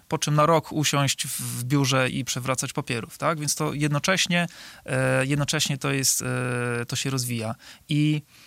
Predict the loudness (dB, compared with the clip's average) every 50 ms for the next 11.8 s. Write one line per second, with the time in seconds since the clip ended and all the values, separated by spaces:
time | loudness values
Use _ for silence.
0 | -16 -10 -6 -4 -2 0 2 4 4 4 6 4 4 2 -2 -6 -12 -14 -14 -12
1 | -12 -10 -12 -10 -10 -6 -2 0 2 2 2 2 2 2 0 0 0 2 2 2
2 | 2 0 0 -2 -2 -2 -4 -4 -6 -6 -4 -4 -4 -2 -2 0 0 0 0 -2
3 | -2 -2 -2 -2 -2 -2 -2 -2 -2 -2 -2 -2 -2 0 0 2 2 2 2 2
4 | 0 -2 -2 -2 -2 -2 -2 -2 -2 -2 -2 -2 -2 0 0 0 0 0 -2 -2
5 | -2 -2 -2 0 0 2 4 4 4 4 2 2 2 4 2 2 2 2 2 2
6 | 2 0 -2 -2 -2 -2 -2 -2 -2 -2 -2 0 0 2 2 2 2 2 2 2
7 | 2 2 2 2 2 2 2 -2 -6 -14 -20 -20 -20 -20 _ -2 2 4 4 4
8 | 4 2 2 2 2 2 2 2 2 2 2 2 0 0 -2 -2 0 0 2 2
9 | 2 0 0 0 0 -2 -2 -2 -2 -2 -2 -2 -2 -2 -2 -2 -2 -2 -2 -2
10 | 0 0 0 0 -2 -4 -6 -8 -10 -14 -20 -20 -6 _ 2 2 4 4 2 2
11 | 2 2 2 2 0 2 2 2 2 2 0 0 0 0 -2 -2